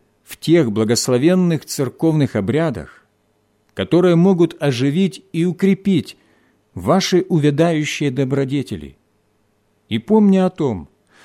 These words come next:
что только Бог даёт вам силы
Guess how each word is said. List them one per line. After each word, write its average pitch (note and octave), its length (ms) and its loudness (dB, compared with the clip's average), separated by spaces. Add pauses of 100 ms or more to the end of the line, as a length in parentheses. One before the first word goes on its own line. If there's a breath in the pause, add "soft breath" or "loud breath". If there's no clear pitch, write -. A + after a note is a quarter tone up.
(100)
что - 260 -2
только G#3+ 400 2
Бог D3 460 0 (320 soft breath)
даёт B2+ 420 0
вам A2+ 180 0
силы D3 480 -4